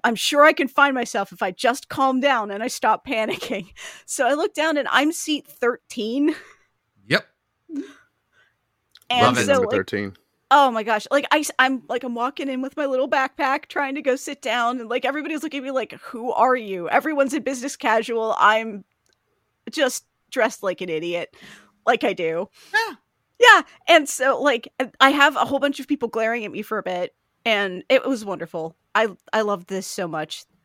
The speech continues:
Speaker 1: And I didn't stay terribly long up there because I wanted to go down with the people where it wasn't soundproofed and weird. <laughs> But
Speaker 2: It is, it is very disorienting.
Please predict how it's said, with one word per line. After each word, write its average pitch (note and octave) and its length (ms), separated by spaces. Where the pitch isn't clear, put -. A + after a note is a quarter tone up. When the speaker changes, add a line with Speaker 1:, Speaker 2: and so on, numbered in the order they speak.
Speaker 1:
And G#3 400
I G#3+ 80
didn't - 220
stay G#3+ 320
terribly G3 460
long E3 240
up F3+ 120
there E3+ 160
because E3 380
I F3 240
wanted F3 220
to G#3+ 60
go E3+ 120
down E3 240
with D#3 100
the D3+ 80
people D3+ 360
where D3+ 220
it - 100
wasn't D#3+ 360
soundproofed E3+ 640
and E3 120
weird. D#3+ 260
<laughs> - 180
But - 400
Speaker 2:
It G#3 100
is, G3+ 240
it G#3 80
is F#3+ 300
very D3+ 640
disorienting. A2+ 1040